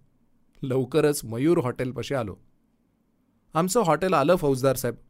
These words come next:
उतरतो इथे." "अच्छा, अ, ट्रक ड्रायव्हरला काय द्यायचं?" "काही नाही, काही नाही, ट्रक आपलाच आहे."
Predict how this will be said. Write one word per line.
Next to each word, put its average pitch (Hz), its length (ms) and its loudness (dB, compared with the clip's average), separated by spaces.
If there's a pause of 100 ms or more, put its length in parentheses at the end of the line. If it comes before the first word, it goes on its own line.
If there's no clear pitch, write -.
(240)
उतरतो 151 360 2
इथे." 110 220 -4 (840)
"अच्छा, 135 320 -2 (1120)
अ, 120 200 -8
ट्रक 151 320 2
ड्रायव्हरला 156 680 4
काय 151 280 -2
द्यायचं?" 165 380 0 (800)
"काही 196 180 4
नाही, 302 120 2
काही 156 200 2
नाही, 147 140 -2 (380)
ट्रक 175 200 2
आपलाच 151 360 0
आहे." - 140 -8